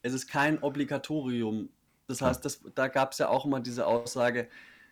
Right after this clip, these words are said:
Speaker 1: das ist doch eigentlich verantwortlich an den hohen Kosten, dass es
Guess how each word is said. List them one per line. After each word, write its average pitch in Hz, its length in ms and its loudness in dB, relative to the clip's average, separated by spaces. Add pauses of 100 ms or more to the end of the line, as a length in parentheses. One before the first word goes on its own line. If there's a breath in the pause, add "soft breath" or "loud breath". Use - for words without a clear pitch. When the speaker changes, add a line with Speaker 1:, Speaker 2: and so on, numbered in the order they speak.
(360 loud breath)
Speaker 1:
das 151 160 2
ist - 160 -2
doch 131 140 -2
eigentlich 110 320 -2
verantwortlich 110 720 -6
an 107 80 -4
den 104 160 -4
hohen 104 260 -6
Kosten, 131 600 -6 (480 soft breath)
dass 113 160 0
es - 300 -8